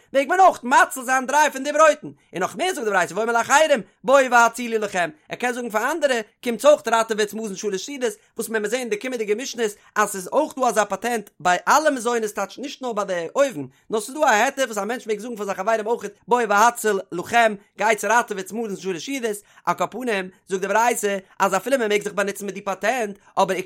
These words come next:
שירוידע, לא ירדע במירדע, אלא בשקן. אבער ווען מען נעמט ארויס דער ברויט, זאל מען עס שוין ארויסנעמען מיט די ספעציעלע כלי, וואס מען נוצט דער גאנצע וואך,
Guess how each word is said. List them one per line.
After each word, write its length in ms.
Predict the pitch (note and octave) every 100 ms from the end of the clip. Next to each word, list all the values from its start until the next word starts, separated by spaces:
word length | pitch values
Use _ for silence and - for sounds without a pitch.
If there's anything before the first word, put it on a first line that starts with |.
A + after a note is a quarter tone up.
| F#3+
שירוידע, 640 | - F3 F3 C4 B3+ A3+ G#3 _
לא 120 | E3 G3+
ירדע 380 | G#3+ D4+ B3+
במירדע, 540 | G#3 G3 F#3 G3 C4 E4+ - _ -
אלא 200 | B3 A#3
בשקן. 460 | G3+ G3 C#3+ - B2 _ -
אבער 80 | G3
ווען 120 | F#3+
מען 120 | F#3
נעמט 180 | B3 -
ארויס 180 | A#3+ A#3
דער 120 | G#3
ברויט, 300 | A#3 A#3+ G#3+ - -
זאל 120 | A3
מען 80 | G#3
עס 80 |
שוין 140 | G#3+ A3
ארויסנעמען 300 | E4+ F4 B3
מיט 80 | G#3
די 60 |
ספעציעלע 440 | G#3 - G#3+ A#3 G#3+
כלי, 240 | A3 A3
וואס 140 | F#3+
מען 100 | G3+
נוצט 140 | G#3 G#3
דער 80 | G3
גאנצע 200 | F3+ E3+
וואך, 300 | A3 E4